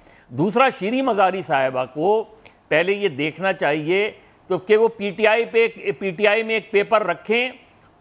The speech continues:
और कहें कि जब हमारी हुकूमत आएगी तो हम अमेरिका से सफारती ताल्लुकात तोड़ लेंगे,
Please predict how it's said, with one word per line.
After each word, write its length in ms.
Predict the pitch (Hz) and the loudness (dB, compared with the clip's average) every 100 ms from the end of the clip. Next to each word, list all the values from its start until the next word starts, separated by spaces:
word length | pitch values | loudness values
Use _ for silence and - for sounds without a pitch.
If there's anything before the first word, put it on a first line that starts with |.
| - | 4
और 140 | 190 | 4
कहें 360 | 208 202 202 233 | 4 0 0 0
कि 100 | 226 | 0
जब 220 | 208 202 | 0 0
हमारी 340 | 160 165 185 214 | -2 0 0 0
हुकूमत 460 | 165 190 214 220 | -2 0 0 2
आएगी 300 | 190 202 202 | 2 0 -2
तो 120 | 208 | -2
हम 120 | 202 190 | -2 -2
अमेरिका 360 | 180 180 202 | -2 -2 -2
से 140 | 185 170 | -2 -4
सफारती 420 | 156 165 165 180 | -4 -2 -2 -2
ताल्लुकात 540 | 160 156 156 170 165 | -2 0 0 -2 -2
तोड़ 200 | 165 147 | -2 -2
लेंगे, 300 | 120 101 90 | -2 -8 -12